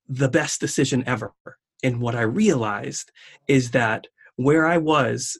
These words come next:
in my stage of consciousness was a place where I needed manipulation from the heart to motivate me to take action.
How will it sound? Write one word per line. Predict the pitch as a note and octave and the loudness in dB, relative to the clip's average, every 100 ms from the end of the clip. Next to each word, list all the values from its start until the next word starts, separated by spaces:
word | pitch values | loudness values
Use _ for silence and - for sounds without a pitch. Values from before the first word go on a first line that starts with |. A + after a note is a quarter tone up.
| - | -4
in | B2+ | -2
my | A#2+ C3+ | -2 -4
stage | - C3+ C3 | -2 0 0
of | A#2+ | -4
consciousness | - D3+ D#3+ B2+ G#2+ - - - - _ - - _ _ _ _ _ _ _ - | -4 -2 -2 -2 -6 -10 -12 -12 -14 _ -20 -20 _ _ _ _ _ _ _ -8
was | C3 C3+ B2+ B2 A#2+ A#2 - - - | 0 2 4 2 0 -4 -10 -8 -6
a | |
place | B2 - E3+ C3+ - - - | -6 0 2 2 -4 -10 -2
where | C3 C#3 C3+ C3+ | 0 2 2 0
I | D#3 F3+ | 0 2
needed | F3 F#3+ C#3 - G#2+ - _ _ | 2 2 2 -2 -4 -16 _ _
manipulation | C3+ B2+ D3 D3 D3 C3 C3+ - A#2+ A#2+ - | 2 4 4 2 0 2 0 -2 -8 -10 -16
from | _ C#3 B2+ | _ -2 0
the | A#2+ | -2
heart | - C3 G#2 - - - - - _ | -2 -2 -2 -8 -20 -20 -20 -20 _
to | - C#3 B2+ A#2 - | 0 4 4 2 -2
motivate | A#2+ D#3+ A3+ C#3+ A#2 A2+ | 0 2 2 0 -2 -2
me | A#2+ A#2 A2 A2+ _ - | -2 -2 -4 -8 _ -8
to | C3+ | -4
take | - B2 - | -2 -2 -4
action. | - - - - | -8 -8 -10 -12